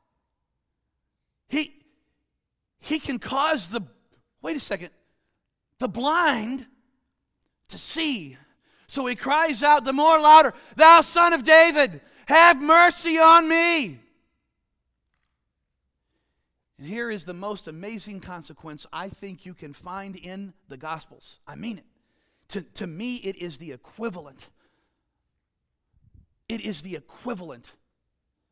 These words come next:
of Lazarus being raised from the dead. The only thing that beats it is the resurrection of Christ himself.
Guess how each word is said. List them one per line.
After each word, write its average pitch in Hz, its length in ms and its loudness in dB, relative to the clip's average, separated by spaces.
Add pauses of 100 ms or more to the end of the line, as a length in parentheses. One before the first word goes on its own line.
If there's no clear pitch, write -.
(140)
of 156 120 -14
Lazarus 170 520 -12
being 160 300 -18
raised 156 300 -20
from 165 140 -20
the 147 80 -18
dead. 135 260 -16
The 165 100 -14
only 208 240 -12
thing 214 300 -12
that 185 140 -16
beats 202 240 -14
it 180 80 -18
is 147 120 -18
the 165 80 -18
resurrection 165 560 -16
of 160 80 -20
Christ 165 280 -20
himself. 131 500 -20